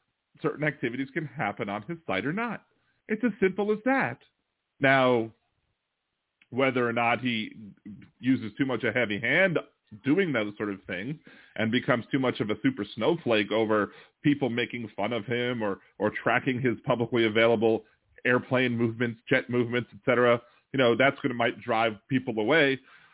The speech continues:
and make it less of a successful business venture. But that's the one thing that conservatives, one of the many things that conservatives don't understand about freedom of speech is that if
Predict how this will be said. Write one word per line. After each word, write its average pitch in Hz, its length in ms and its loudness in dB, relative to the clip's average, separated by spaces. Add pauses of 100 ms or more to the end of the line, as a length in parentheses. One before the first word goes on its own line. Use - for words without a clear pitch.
(320)
and 147 140 0
make 156 180 2
it 127 100 -2
less 147 220 4
of 127 100 -8
a 127 100 -4
successful 131 400 -4
business 185 400 -2
venture. 131 360 -2
But 143 200 -4
that's 165 200 -6
the 160 60 -4
one 156 220 0
thing 160 160 -2
that 147 140 -4
conservatives, 143 640 0 (120)
one 170 160 2
of 151 100 -4
the 135 80 0
many 196 300 0 (100)
things 107 280 -6
that 113 140 -6
conservatives 107 580 -4 (100)
don't 120 200 2
understand 107 500 0
about 107 240 0 (100)
freedom 104 200 0
of 101 80 -6
speech 143 380 -2
is 123 180 -4
that 120 260 4 (720)
if 127 160 0